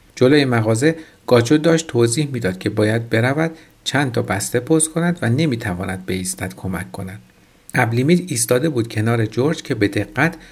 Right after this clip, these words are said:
به آسمان خیره شده بود. آسمانی که مثل اغلب مواقع خاکستری و دلگیر بود. جورج داد زد: «همه چی بیرون.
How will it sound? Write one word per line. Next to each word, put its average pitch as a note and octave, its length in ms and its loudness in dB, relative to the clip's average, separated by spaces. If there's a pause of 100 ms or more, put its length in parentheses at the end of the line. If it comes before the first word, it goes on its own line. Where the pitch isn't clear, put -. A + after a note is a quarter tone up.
(180)
به G#2+ 100 -6
آسمان A2+ 540 0
خیره A2 400 -2
شده - 280 -6
بود. - 280 -16 (400)
آسمانی A#2+ 520 2
که A2+ 140 -6
مثل A#2 380 -2
اغلب A2+ 420 0
مواقع B2+ 600 0 (320)
خاکستری G2 840 -6
و C3 60 -2
دلگیر F2+ 600 -6
بود. - 300 -20 (500)
جورج D3 280 8
داد D3 260 4
زد: D#3+ 240 2 (340)
«همه F3 320 4
چی G3+ 160 2
بیرون. E3 360 6